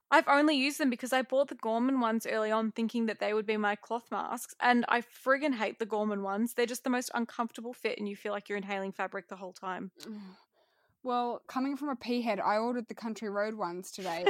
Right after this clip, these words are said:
Speaker 2: and the
Speaker 1: <laughs>
Speaker 2: fabric feels really nice, but what the fuck? It goes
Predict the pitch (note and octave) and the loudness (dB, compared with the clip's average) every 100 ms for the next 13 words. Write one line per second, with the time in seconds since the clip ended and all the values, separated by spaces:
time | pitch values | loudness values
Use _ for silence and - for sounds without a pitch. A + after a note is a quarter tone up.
0 | - G#3 G3+ - A3+ B3+ C#4 - A#3+ A3 | 0 -4 -6 0 0 0 -6 -6 -6 -4
1 | G#3+ G3+ G3 F3+ F#3+ - - - B3 - | -6 -4 -4 -4 -8 -10 -12 -10 -10 -10
2 | - - - F#4+ F4 - _ - - _ | -14 -14 8 8 8 2 _ -20 -20 _
3 | - D#4 D#4+ | -4 2 2